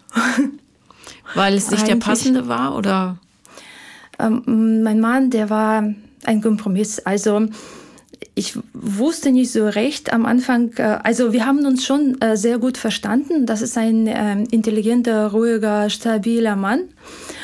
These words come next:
Speaker 1: Ähm, im Bett hat's auch halbwegs gepasst. Also das, äh, hat danach so ausgesehen, es hätte Potenzial.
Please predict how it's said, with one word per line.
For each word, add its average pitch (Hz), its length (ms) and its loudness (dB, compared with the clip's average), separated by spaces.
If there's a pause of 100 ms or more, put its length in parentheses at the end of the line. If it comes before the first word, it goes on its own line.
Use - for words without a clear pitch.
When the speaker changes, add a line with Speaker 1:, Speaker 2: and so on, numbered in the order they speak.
(640)
Speaker 1:
Ähm, 240 720 2 (2250)
im 220 360 0
Bett 240 280 -2
hat's 320 240 -4
auch 277 180 -2 (840)
halbwegs 277 580 -4
gepasst. - 580 -2
Also 233 160 0
das, 240 260 -2
äh, 254 40 0
hat 240 420 0
danach 254 220 2
so - 160 -2
ausgesehen, 240 480 0
es 220 180 -4
hätte 240 220 0
Potenzial. 214 720 0